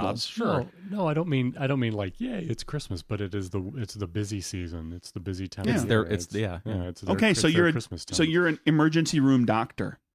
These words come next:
Speaker 3: The day after the purge, you start working forty-eight hour shifts with five hours to sleep, then forty-eight hour, forty-eight hour sl-, shift, then five hours to sleep, then forty, and do that for three weeks to deal with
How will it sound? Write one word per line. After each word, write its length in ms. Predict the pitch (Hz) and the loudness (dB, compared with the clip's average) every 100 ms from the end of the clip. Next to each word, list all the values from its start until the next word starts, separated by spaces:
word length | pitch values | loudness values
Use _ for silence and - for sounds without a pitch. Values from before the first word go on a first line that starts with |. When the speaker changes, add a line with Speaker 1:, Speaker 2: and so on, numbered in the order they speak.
| _ | _
Speaker 3:
The 80 | 120 | -4
day 380 | 120 143 143 175 | 2 4 6 6
after 240 | 165 - | 2 0
the 80 | 151 | -4
purge, 540 | 135 151 151 160 170 - - | 2 2 4 0 -4 -8 -8
you 220 | 123 151 | 0 0
start 380 | - 156 139 - | 4 4 2 2
working 580 | 117 127 - 127 123 - _ _ _ _ _ _ _ _ - | 2 2 4 4 2 -2 _ _ _ _ _ _ _ _ 4
forty-eight 480 | 156 156 156 147 139 | 6 8 8 6 6
hour 180 | 131 127 | 6 4
shifts 500 | - 135 117 - - | 4 4 2 0 0
with 180 | 110 - | 0 2
five 300 | 135 131 131 | 2 4 4
hours 240 | 120 117 | 2 2
to 80 | 117 | 0
sleep, 340 | - 120 117 | 2 2 2
then 140 | 117 110 | 2 -2
forty-eight 600 | - 120 120 113 110 113 - | 2 4 4 4 2 0 0
hour, 340 | 113 104 107 - - | 2 2 2 0 0
forty-eight 340 | 117 113 110 | 2 4 4
hour 180 | 110 101 | 4 2
sl-, 160 | - 110 - - | 0 -4 -6 -6
shift, 320 | - 110 - | 2 2 2
then 120 | 101 | -2
five 260 | 98 110 104 | 2 0 2
hours 160 | 101 | -2
to 60 | - | -4
sleep, 280 | - 101 95 | -2 -2 0
then 140 | 101 | -4
forty, 280 | - 113 107 | 2 2 4
and 120 | 123 131 | 2 2
do 80 | 180 | 4
that 120 | 160 | 4
for 80 | 120 | 2
three 200 | 139 127 | 2 2
weeks 380 | 117 98 - - - - | 4 2 -2 -14 -14 -10
to 100 | - | 0
deal 160 | 143 135 | 4 6
with 160 | 113 | 4